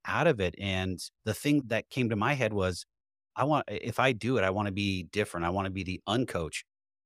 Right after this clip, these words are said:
and so I just started testing it and started working with some people that, "I'll charge you for two hours of my time. Let's talk about change. What do you wanna change? Give me your top three things, and let's go through that process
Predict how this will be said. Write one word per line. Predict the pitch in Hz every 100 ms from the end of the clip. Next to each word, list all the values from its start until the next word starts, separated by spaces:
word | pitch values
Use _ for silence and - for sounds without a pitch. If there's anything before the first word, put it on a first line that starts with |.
| _ _ 113
and | 107
so | 104 131 120
I | 131
just | 147 -
started | 139 131 -
testing | 123 - - 98
it | 95 -
and | 98
started | - 113 98
working | 95 117 117
with | 104
some | - 82
people | - 143 110
that, | 95 92 - -
"I'll | 151
charge | 175 - 180
you | 160
for | -
two | 123 143
hours | 131 139
of | 131
my | 113
time. | - 120 156 - _ _ -
Let's | -
talk | 160 156
about | 151 143
change. | - 151 117 -
What | 104 123
do |
you | 135
wanna | 131 117
change? | - 127 87 -
Give | 127
me | 139
your | 120
top | - 123 -
three | 135 123
things, | 131 110
and | 95
let's | 101 117
go | - 110
through | 113 110
that | 101 87
process | 117 117 - 87